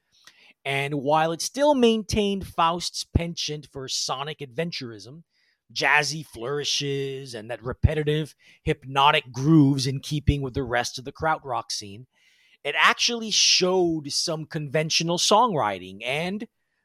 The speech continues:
God forbid, melodies and subtle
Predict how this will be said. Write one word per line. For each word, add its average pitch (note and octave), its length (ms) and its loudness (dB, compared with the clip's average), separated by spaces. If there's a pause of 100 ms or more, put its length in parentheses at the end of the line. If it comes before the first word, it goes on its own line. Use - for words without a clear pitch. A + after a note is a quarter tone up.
(140)
God C3 300 2
forbid, G#3 560 0
melodies C#3+ 760 2
and C#3 300 -10
subtle F#3 500 2